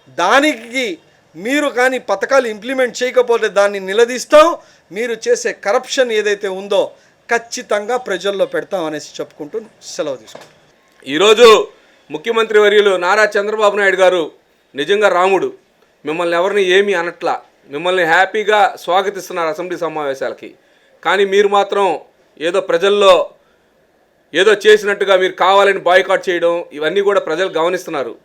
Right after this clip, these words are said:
Speaker 2: మీకు ఒక అవకాశం ఇచ్చిన దానికి మీరు ప్రజ-, ఎప్పుడైనా సరే, ఏ పార్టీ అయినా సరే, మీరు ఖచ్చితంగా మీ నియోజకవర్గంలో ఏ సమస్యలు అయితే ఉన్నాయో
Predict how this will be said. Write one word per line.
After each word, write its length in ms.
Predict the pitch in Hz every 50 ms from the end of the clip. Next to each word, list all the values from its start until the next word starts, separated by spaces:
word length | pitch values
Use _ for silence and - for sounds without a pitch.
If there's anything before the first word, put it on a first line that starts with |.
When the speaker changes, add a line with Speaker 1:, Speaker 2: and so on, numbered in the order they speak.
| _ _ _ _ _ _ _ -
Speaker 2:
మీకు 180 | 143 156 151 170
ఒక 120 | 156 -
అవకాశం 380 | 151 185 208 214 233 220 202 214
ఇచ్చిన 200 | 202 208 208 196
దానికి 240 | 196 190 190 190 202
మీరు 180 | 202 196 170
ప్రజ-, 280 | - - 151 160 156 160
ఎప్పుడైనా 440 | 160 160 160 - 233 226 240 233 208
సరే, 440 | 208 220 214 202 165 135 - - _ _ _ _
ఏ 220 | _ 123 147 170 185
పార్టీ 420 | 180 - 190 196 190 196 - 208
అయినా 200 | 196 196 202 190
సరే, 260 | 180 190 190 190 196
మీరు 440 | 190 185 180 180 185 208 220 226 - - -
ఖచ్చితంగా 680 | 165 170 - - - 202 202 202 196 208 220 226 220 220 - - _ _ _ _ -
మీ 220 | 151 185 196 196 196 - _ _
నియోజకవర్గంలో 720 | - 160 175 190 208 214 208 - 214 202 196 196 196 190 180
ఏ 180 | 170 180 185
సమస్యలు 420 | 180 196 185 185 196 185 - 196 190
అయితే 180 | 180 180 190
ఉన్నాయో 340 | 180 175 175 180 180 202 220